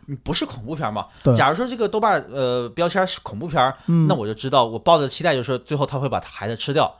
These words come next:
Speaker 2: 嗯。
Speaker 1: 但如果是科幻片儿，我就知道他不会吃掉的。
Speaker 2: 哦。
Speaker 1: 就所以他，他对我来说没什么反转。
Speaker 2: 哦，没有什么杀伤力。
Speaker 1: 对，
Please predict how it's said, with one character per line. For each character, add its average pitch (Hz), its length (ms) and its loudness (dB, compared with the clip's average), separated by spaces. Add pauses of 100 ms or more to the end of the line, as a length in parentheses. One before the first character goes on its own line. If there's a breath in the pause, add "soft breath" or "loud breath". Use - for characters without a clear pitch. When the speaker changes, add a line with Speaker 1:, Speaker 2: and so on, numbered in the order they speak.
Speaker 2:
嗯。 185 220 8
Speaker 1:
但 - 100 4
如 208 100 0
果 262 140 2
是 139 160 -6
科 - 160 -4
幻 320 100 4
片 135 160 0
儿， 117 40 2
我 92 100 -4
就 92 60 -6
知 160 100 -6
道 175 80 2
他 147 80 -4
不 113 140 -8
会 165 120 2
吃 - 160 -6
掉 101 160 0
的。 - 100 -8 (100)
Speaker 2:
哦。 135 420 6
Speaker 1:
就 101 80 4 (160)
所 120 100 2
以 139 60 2
他， 160 100 -2
他 165 140 -10
对 202 160 -4
我 110 100 -2
来 101 120 -2
说 143 80 -6
没 127 100 -8
什 151 60 -6
么 165 60 -6
反 139 160 -6
转。 156 200 -4
Speaker 2:
哦， 135 80 6
没 151 140 8
有 180 60 12
什 170 60 12
么 170 80 10
杀 208 300 6
伤 151 180 10
力。 131 120 2
Speaker 1:
对， 185 120 8